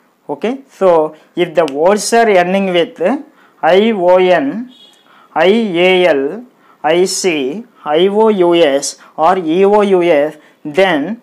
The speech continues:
the stress should be on the second syllable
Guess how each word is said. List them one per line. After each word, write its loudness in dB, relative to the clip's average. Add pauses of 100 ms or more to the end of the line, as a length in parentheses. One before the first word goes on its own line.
(160)
the 2
stress -2
should -4
be 2 (100)
on 0
the 0 (220)
second -2
syllable -2